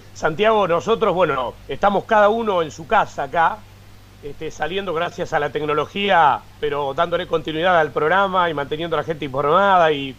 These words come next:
y gracias a ustedes que nos atienden y podemos tener alguna charla que nos permite conocer cómo están los argentinos en distintos rincones de, del mundo y cómo están viviendo esta coyuntura en tan particular.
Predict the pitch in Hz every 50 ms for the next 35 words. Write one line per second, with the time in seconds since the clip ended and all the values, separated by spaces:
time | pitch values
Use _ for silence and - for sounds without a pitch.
0 | - 156 147 120 - - - 175 165 160 - 160 - - 147 120 - 180 180 180
1 | - 147 135 131 127 - 135 123 143 156 180 180 160 147 131 123 143 147 156 151
2 | - 147 156 147 143 147 156 151 143 - 170 170 165 156 156 151 131 - - -
3 | - - - - - - - - - 151 147 151 - 156 151 170 170 156 165 147
4 | 147 147 135 - 185 165 160 156 151 - 175 170 170 - - 156 143 120 156 147
5 | 165 175 170 151 151 151 139 143 127 - 190 170 165 151 131 147 147 131 147 175
6 | 170 160 147 135 139 127 123 120 113 110 107 117 135 139 151 185 202 190 170 147
7 | 151 165 180 185 - - - - - - - 160 - 175 175 170 - - 196 190
8 | 165 170 175 185 196 190 175 165 165 - 175 151 135 156 135 147 151 143 180 170
9 | 160 - 180 147 160 160 143 160 147 165 185 202 190 185 175